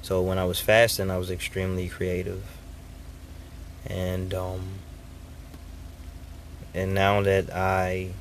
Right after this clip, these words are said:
maintain my most powerful fluids,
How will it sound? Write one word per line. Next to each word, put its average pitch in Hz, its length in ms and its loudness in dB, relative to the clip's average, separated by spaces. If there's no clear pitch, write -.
maintain 98 880 4
my 90 160 -2
most 92 280 4
powerful 95 460 4
fluids, 113 680 4